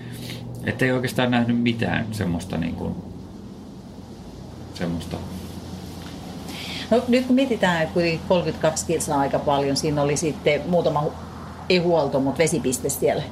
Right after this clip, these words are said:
Speaker 2: välillä, eiks niin?
Speaker 1: Vesipisteet oli sillä lailla joo, että, et tota, et periaatteessa niin kun, olikohan yksi väli oli semmonen, mikä oli yksitoista kilsaa. Kaikki muut oli niinku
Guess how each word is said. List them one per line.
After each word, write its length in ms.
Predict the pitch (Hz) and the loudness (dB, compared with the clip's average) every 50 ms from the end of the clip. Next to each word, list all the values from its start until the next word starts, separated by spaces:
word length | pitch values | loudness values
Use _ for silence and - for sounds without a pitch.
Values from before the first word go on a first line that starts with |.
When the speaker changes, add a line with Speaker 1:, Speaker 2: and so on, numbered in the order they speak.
| - - - | -8 -4 0
Speaker 2:
välillä, 360 | 139 120 135 123 107 92 71 | 2 2 4 2 2 2 2
eiks 220 | 82 - - - - | 0 0 -2 -2 -4
niin? 200 | - - 185 180 - - - - - - - - - 104 101 - - 131 | -2 -2 -2 -2 -4 -6 -10 -10 -12 -12 -12 -8 -6 -4 -4 -2 0 2
Speaker 1:
Vesipisteet 680 | 147 170 - 214 202 185 180 151 - 135 123 117 - | 2 2 4 4 2 2 2 2 4 2 2 2 2
oli 160 | 123 113 117 110 | 2 2 2 2
sillä 220 | 127 127 123 117 | 2 2 4 4
lailla 220 | 113 107 104 101 | 4 4 4 2
joo, 220 | 107 107 104 98 92 | 2 4 4 2 2
että, 260 | 90 - - 98 - - - - | 0 0 -2 -2 -2 -2 -6 -6
et 220 | - 98 92 - - | -6 -6 -4 -2 0
tota, 460 | 101 95 - - 98 95 95 95 92 - - - - - - - - - | 0 0 0 2 2 2 2 2 -2 -4 -10 -12 -12 -12 -12 -8 -4 -4
et 240 | 98 - - - | -4 -4 -4 -2
periaatteessa 720 | - 117 117 120 117 107 101 - - 107 - - - 101 | 0 2 2 4 2 2 0 0 -2 -2 0 0 0 0
niin 180 | 98 101 98 95 | 2 2 0 0
kun, 320 | - 101 98 95 95 95 98 - - - - - - - - - - - - - - - - - - - | 0 0 0 2 0 -2 -2 -4 -8 -10 -10 -10 -10 -10 -10 -12 -12 -12 -12 -12 -12 -14 -14 -8 -2 0
olikohan 340 | 127 139 127 135 127 123 123 - | 2 2 4 4 2 2 2 2
yksi 460 | 160 175 185 - - - - - - - - - - - - - - - - - - - - - 107 104 | 2 2 2 2 0 -4 -4 -4 -6 -8 -10 -12 -12 -12 -14 -14 -14 -14 -14 -14 -14 -12 -8 -2 0 2
väli 440 | 104 113 110 107 104 98 92 87 - 98 | 4 4 4 2 2 2 0 0 -2 -2
oli 260 | 95 92 92 90 85 | 0 0 2 2 2
semmonen, 460 | - 101 98 90 92 92 87 85 85 | 2 0 0 2 2 2 2 2 0
mikä 400 | 87 95 95 92 90 - 98 90 | 0 0 -2 -2 -2 0 2 2
oli 220 | 87 92 92 90 - - - - - - - - - - - - - - - - - - - - | 2 2 2 0 -2 -4 -10 -12 -12 -14 -14 -14 -14 -14 -14 -14 -14 -14 -14 -16 -16 -14 -6 0
yksitoista 500 | 120 117 113 - - 104 90 82 - - | 0 2 2 2 0 2 0 0 0 0
kilsaa. 360 | - 95 90 87 - 87 87 | 0 0 2 2 2 0 2
Kaikki 260 | 90 120 123 123 127 | 2 2 2 2 0
muut 260 | 110 110 110 107 - 98 | 0 2 0 0 0 0
oli 140 | 90 90 | 0 2
niinku 340 | 90 90 90 85 95 90 - | 2 2 2 2 2 0 0